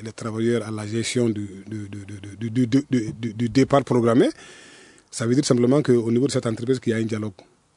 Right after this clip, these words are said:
Il y a un dialogue social qui s'est installé. À partir de ce dialogue social qui s'est installé, les travailleurs ont été associés effectivement au départ volontaire. Au départ, enfin,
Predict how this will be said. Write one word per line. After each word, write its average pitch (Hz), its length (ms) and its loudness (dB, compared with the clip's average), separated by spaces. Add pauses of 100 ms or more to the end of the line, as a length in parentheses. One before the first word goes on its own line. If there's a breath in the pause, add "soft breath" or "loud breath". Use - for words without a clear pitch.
(160)
Il 113 40 -10
y - 20 -6
a 120 40 -4
un 120 40 -2
dialogue 113 320 -2
social 117 560 -4 (220)
qui 110 160 -10
s'est 123 280 0
installé. 110 420 -6 (440 soft breath)
À - 80 -12
partir 127 220 -6
de 113 280 -4
ce 107 100 -6
dialogue 120 200 -4
social 117 300 -2
qui 113 100 -6
s'est 113 160 -8
installé, 110 300 -6
les 110 80 -6
travailleurs 113 340 -4
ont 113 80 -6
été 113 160 -6
associés 117 520 -2
effectivement 113 440 -4
au 110 160 -6
départ 110 300 -8
volontaire. 98 380 -12 (460 loud breath)
Au 127 120 -2
départ, 135 320 6
enfin, 117 180 -4